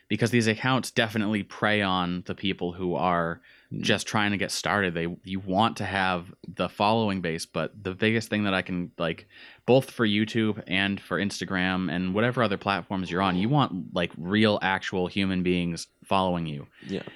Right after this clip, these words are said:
Speaker 1: And a lot of these buy followers is just, like, these farms over in whatever country.
Speaker 2: Yeah.
Speaker 1: They did a whole documentary on it a while back about,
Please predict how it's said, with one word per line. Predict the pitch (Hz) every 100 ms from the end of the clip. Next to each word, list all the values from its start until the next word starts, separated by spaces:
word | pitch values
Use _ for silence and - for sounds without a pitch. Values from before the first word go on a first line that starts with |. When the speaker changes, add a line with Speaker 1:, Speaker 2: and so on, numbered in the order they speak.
| - -
Speaker 1:
And | 104
a |
lot | 107 107 120
of |
these | 113 104 -
buy | 101 101 98
followers | 107 107 110 87 87
is | 87
just, | 98 92
like, | 90
these | 85 -
farms | - 113 113 87 80 - - _
over | - 95 92 92 87 -
in | 90 92
whatever | 92 90 90
country. | 104 104 95 87
Speaker 2:
Yeah. | 82 -
Speaker 1:
They | 104
did | 101 120
a | 113
whole | 107
documentary | 101 92 87 87 92 85
on | 85 85
it |
a | 82
while | 85 82 82
back | 85 82
about, | 85 80 76